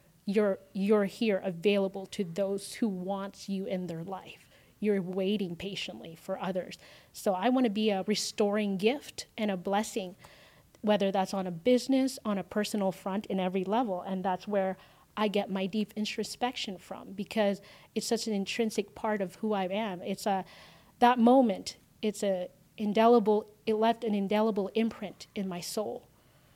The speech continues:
that I can't go back to my old way of functioning, of thinking that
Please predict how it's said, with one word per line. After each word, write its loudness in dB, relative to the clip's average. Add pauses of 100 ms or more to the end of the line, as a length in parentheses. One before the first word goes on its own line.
(140)
that 2
I 0
can't -4 (400)
go 0
back -4
to -8
my -4
old -2
way -8 (180)
of -4 (180)
functioning, -8
of -4 (500)
thinking 0
that -2